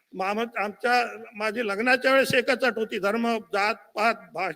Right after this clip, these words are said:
काही नव्हतं, फक्त एक चांगली शिकलेली असावी, समंजस असावी आणि माझ्या गावातल्या लोकांना गावात सारख्या वागवणारी आणि शहरात आल्यानंतर शहरासारखी वागणारी अशी असावी.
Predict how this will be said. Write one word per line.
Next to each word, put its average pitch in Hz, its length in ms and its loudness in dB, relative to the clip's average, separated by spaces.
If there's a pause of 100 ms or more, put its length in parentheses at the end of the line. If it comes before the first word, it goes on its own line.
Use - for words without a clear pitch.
(120)
काही 240 200 8
नव्हतं, 233 380 -2
फक्त - 220 -6
एक 233 140 2
चांगली 220 380 -4
शिकलेली 247 480 2
असावी, 220 360 -2 (400)
समंजस 247 460 0
असावी 220 400 -4 (320)
आणि 208 140 -4
माझ्या 208 280 -2
गावातल्या 247 680 -2
लोकांना 226 640 -2 (720)
गावात 208 300 2
सारख्या 240 400 -2
वागवणारी 208 760 -2 (340)
आणि 202 160 -4
शहरात 220 480 -2
आल्यानंतर 214 520 -6
शहरासारखी 208 640 -4
वागणारी 196 520 -2
अशी 185 200 -4
असावी. 190 420 -2